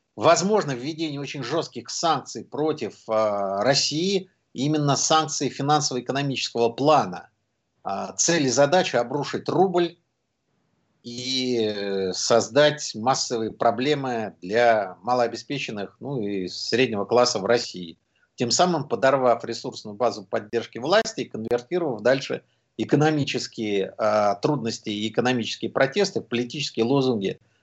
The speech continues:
по свержению режима. Вот такие механизмы, а, будут, э, использовать американцы.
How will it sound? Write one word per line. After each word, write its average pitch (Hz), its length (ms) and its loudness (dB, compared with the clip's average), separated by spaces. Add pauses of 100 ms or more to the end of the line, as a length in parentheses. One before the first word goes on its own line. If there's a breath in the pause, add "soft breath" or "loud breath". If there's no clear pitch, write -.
(120)
по 131 100 2
свержению 123 540 4
режима. 104 580 0
Вот 180 520 4
такие 175 640 0
механизмы, 143 880 -4 (420)
а, 107 220 0
будут, 143 720 -6
э, 117 260 4
использовать 123 500 -2
американцы. 123 680 0